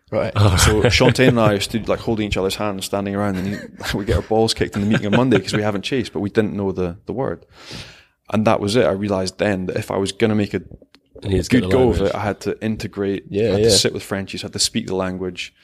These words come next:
Speaker 3: Um, and that was it. So after, like, really intense, like, in France, you quite often get as well, you get the foreigner sitting on one side of the room and the Frenchies on the other.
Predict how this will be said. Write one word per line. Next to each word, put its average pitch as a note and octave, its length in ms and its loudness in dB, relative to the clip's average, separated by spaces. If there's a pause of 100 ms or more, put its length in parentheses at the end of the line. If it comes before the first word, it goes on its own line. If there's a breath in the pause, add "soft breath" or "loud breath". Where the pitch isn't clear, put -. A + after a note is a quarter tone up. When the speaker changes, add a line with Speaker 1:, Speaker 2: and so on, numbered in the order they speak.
(360 soft breath)
Speaker 3:
Um, F#2+ 400 -4 (260)
and A2 160 0
that G#2 140 2
was A#2 120 -4
it. - 120 4
So A2 140 0
after, A#2 300 2
like, - 400 -4 (680)
really A2+ 280 0
intense, G2+ 600 -4 (880 soft breath)
like, A#2+ 120 -4
in B2+ 100 4
France, C3 340 4
you A#2+ 80 -4
quite A2 180 2
often A#2+ 260 2
get B2+ 120 4
as A2 80 0
well, B2+ 100 2
you A#2+ 60 2
get G2+ 80 0
the F#2+ 60 -2
foreigner A2 380 2
sitting - 220 0
on G2+ 60 0
one G#2 100 0
side G#2+ 120 0
of G2+ 60 0
the G#2+ 60 0
room A2 100 2
and G2+ 80 0
the F#2+ 40 -2
Frenchies A2 440 0
on A2+ 100 4
the A2 80 4
other. D3 220 -2